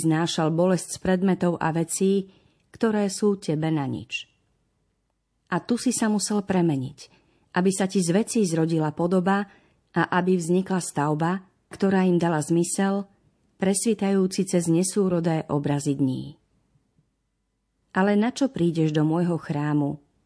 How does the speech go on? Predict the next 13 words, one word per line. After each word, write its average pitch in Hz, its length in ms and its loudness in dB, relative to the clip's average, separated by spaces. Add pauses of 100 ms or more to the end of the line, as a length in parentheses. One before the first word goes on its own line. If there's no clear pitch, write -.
(380)
ak 160 160 0
si - 160 -4
vôbec 165 560 2
v 147 100 -2
meste 143 380 -2
nežil, 147 560 -2 (560)
ak 165 160 -4
si - 240 0
nebojoval, 180 800 0 (480)
neliezol 185 640 2
nahoru 175 560 2
a 170 80 0
netrpel, 175 720 -4